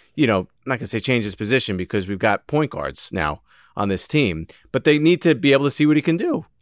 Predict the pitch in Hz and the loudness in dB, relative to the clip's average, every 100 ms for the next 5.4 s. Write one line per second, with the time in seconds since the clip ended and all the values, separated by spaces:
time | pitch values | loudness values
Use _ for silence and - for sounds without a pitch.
0 | - 151 131 - - 160 180 160 180 302 | 0 2 0 -6 -14 -2 0 2 4 4
1 | 185 98 82 65 69 110 135 156 233 240 | 2 0 -4 -10 -8 -6 0 2 2 2
2 | 185 170 170 185 262 - 131 101 80 - | 2 2 4 2 2 0 0 0 -2 -8
3 | 92 69 107 139 - - 294 - - 202 | -12 -8 -6 -6 -4 0 0 0 0 2
4 | 190 247 277 226 - 240 240 - 156 - | 2 2 0 -2 -2 -2 0 0 0 0
5 | 202 330 117 | -4 0 -2